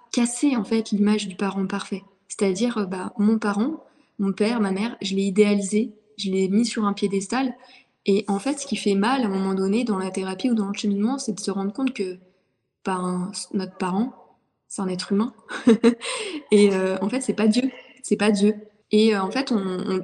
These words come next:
c'est vrai qu'en tant, en tant qu'enfant, on a tendance, parce que c'est tout un, un imbroglio, en fait, des, des années, en fait, de,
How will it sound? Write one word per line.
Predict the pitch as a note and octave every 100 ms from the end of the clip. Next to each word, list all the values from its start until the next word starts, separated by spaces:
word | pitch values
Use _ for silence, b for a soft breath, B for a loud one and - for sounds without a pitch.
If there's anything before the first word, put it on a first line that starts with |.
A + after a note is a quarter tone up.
| F#3
c'est | - G3+
vrai | C#4
qu'en | A3+ F#3
tant, | F#3+ F#3 F#3 F#3+
en | F#3+
tant | F#3+
qu'enfant, | F#3 F#3+ F#3 E3 - -
on | G3+ F#3+
a | F#3+
tendance, | G3+ A#3 D4+ -
parce | G#3 -
que | F#3+ F#3 F#3 F#3+
c'est | - -
tout | - A#3+
un, | A3 G3 G3+
un | G3
imbroglio, | F#3+ F3+ G3 G3+ C4+ F4 C#4
en | G3 G3+
fait, | G#3 - -
des, | G#3+
des | - G3+ G3
années, | G3+ G#3+ D4 C4
en | G3+
fait, | G3+ A3+ F3+
de, | G3+